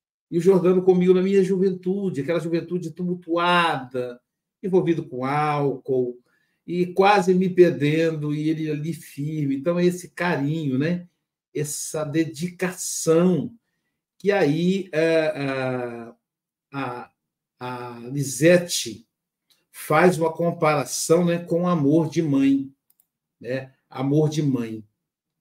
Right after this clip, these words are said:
A mãe é o que, que a gente pode lembrar de amor incondicional.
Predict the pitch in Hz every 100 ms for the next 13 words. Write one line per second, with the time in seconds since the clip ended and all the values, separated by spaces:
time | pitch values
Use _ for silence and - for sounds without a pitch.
0 | _ _ - 147 147 160 196 202 - _
1 | _ _ 156 180 190 - 175 - - 160
2 | 180 - 190 180 185 214 143 143 196 170
3 | 156 135 135 131 143 123 123 127 107 95